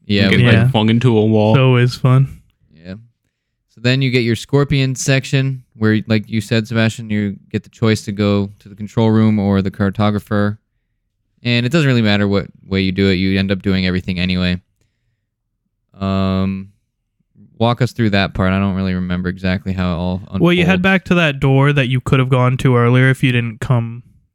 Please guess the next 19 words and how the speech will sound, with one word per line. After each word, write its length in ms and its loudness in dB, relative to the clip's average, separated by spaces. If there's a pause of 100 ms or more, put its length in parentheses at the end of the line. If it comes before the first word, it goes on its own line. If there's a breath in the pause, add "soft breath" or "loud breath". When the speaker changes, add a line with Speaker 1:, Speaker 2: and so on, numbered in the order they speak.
Speaker 3:
to 200 0
help 160 0
Miranda 400 0
right 200 2
away. 420 0 (720)
And 120 2
at 140 0
that 240 -2
point 280 0
now, 320 0 (100)
'cause 160 0
once 200 0
you 60 2
help 120 0
Miranda, 340 0
Sparks 440 -6
with 160 -2
you. 320 2 (680)
Um, 420 0